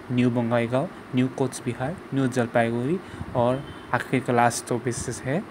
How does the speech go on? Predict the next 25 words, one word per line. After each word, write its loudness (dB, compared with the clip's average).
लोकमान्य 2
तिलक -2
टर्मिनस। -6
तो 4
ये 6
डिब्रूगढ़ 4
से -2
शांतिकोट 2
डिपार्ट 2
होगा 0
और 6
ये 2
ट्यूसडे 6
को 4
शाम, 2
शाम 4
को 0
पाँच 6
बजकर 2
पचास 0
मिनट 0
पर 2
ये 2
पहुंचा -2
जाएगा। -4